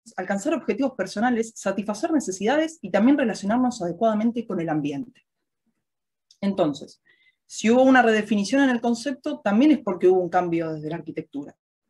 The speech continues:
Y ese cambio lo vamos a ver a través de la transformación de la planta edilicia. Vamos a hacer un recorrido histórico,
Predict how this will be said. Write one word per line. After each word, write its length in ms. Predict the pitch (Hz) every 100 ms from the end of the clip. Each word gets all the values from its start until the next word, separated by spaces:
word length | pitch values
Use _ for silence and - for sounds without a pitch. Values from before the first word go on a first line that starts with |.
| _ _ _ _ _
Y 80 | 247
ese 180 | 330 320
cambio 220 | 349 359
lo 100 | 294
vamos 260 | 311 339 -
a 40 | 269
ver 120 | 320
a 120 | 269
través 380 | - 233 285 339
de 60 |
la 100 | 262
transformación 580 | 220 202 196 190 196 330
de 60 | 294
la 140 | 208
planta 240 | 240 247 208
edilicia. 440 | 180 156 - 151
Vamos 240 | - 269 262
a 40 |
hacer 160 | 233 277
un 80 | 233
recorrido 400 | 208 214 247 277
histórico, 640 | - 302 302 339 339 -